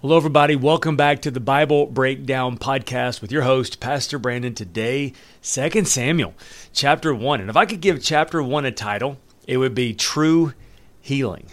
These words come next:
True Healing. And we're gonna do as we always do. We're gonna take just a second and give you a little bit of an intro as to what this particular book of the Bible is about. Then we're gonna jump into the text. But as always, if you like what we're doing here, make sure you like, share, and subscribe to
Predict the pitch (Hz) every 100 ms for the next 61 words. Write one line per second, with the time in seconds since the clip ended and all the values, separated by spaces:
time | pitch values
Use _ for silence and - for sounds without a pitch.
0 | - - - 151 156 113 127 95 85 95
1 | 117 156 135 107 - - 160 165 135 143
2 | 156 151 104 113 120 131 131 110 139 151
3 | 143 - 135 123 110 - _ - 113 135
4 | 143 135 120 107 143 165 110 95 98 107
5 | 107 104 120 127 120 107 127 127 - 139
6 | 117 98 131 127 104 110 110 107 104 101
7 | 92 123 139 - - _ - 143 143 135
8 | 143 139 127 120 - 117 113 - 117 104
9 | 104 156 139 120 113 113 120 147 135 113
10 | 107 101 101 104 104 131 135 117 110 131
11 | - 131 123 - - 123 117 120 - 117
12 | 110 107